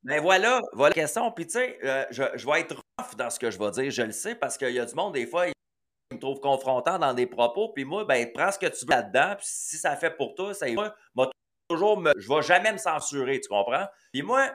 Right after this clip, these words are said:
je crois qu'ils ont, qu'ils ont, qu'ils ont créé, juste avec ça,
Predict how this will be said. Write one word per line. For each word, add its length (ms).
je 120
crois 400
qu'ils 160
ont, 280
qu'ils 140
ont, 280
qu'ils 120
ont 120
créé, 560
juste 340
avec 280
ça, 300